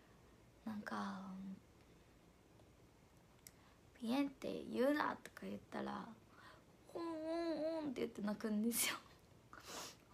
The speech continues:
本当にもう、ね。は？って言ってますよ、く-、みんな。「は？」って言ってますよ。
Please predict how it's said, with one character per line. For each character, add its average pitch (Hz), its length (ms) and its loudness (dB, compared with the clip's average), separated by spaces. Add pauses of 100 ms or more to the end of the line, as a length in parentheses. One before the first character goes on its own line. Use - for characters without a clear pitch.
(100)
本 311 160 8
当 320 100 2
に 330 160 8
も 330 300 10
う、 - 1300 -8
ね。 226 140 -2 (2000)
は？ 202 280 6
っ 277 60 -2 (200)
て - 80 -2
言 - 40 0
っ - 40 -4
て - 120 0
ま 262 160 8
す - 240 2
よ、 269 100 4
く-、 - 240 -4 (140)
み 226 100 6
ん 233 140 6
な。 196 80 -2 (640)
「は？」 - 280 -4
っ - 20 -6 (800)
て - 60 -4
言 - 60 -4
っ - 40 -6
て - 160 -8
ま 214 140 -4
す - 120 -10
よ。 233 180 -4